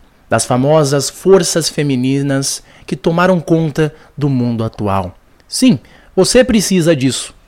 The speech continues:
Caso contrário, uma das duas coisas vai acabar acontecendo. Ou você vai ficar doido, ou você vai se tornar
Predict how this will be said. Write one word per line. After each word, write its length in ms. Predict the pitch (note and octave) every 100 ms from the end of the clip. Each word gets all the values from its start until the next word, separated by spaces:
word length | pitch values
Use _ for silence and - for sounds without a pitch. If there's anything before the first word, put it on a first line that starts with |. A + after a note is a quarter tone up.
| -
Caso 220 | B2 B2+
contrário, 560 | F3 F3 D#3 D#3 F3 F3 - - - - -
uma 160 | G3+
das 200 | G3+ C#3
duas 240 | F#3 F#3+ -
coisas 280 | D#3 D#3
vai 80 | D3
acabar 260 | C#3+ C#3 C#3
acontecendo. 680 | C#3+ C3+ C#3+ - G#2 G2 - _ _ -
Ou 140 | B3
você 240 | G3 - C3
vai 100 | A#2
ficar 220 | - G#3
doido, 420 | D#3+ F3 F#3+ G#3+ _ _ - - -
ou 180 | G3
você 300 | G3 F#3+ -
vai 240 | D3+ C3+ C3+
se 120 | -
tornar 460 | D#3 C3 A#2+ B2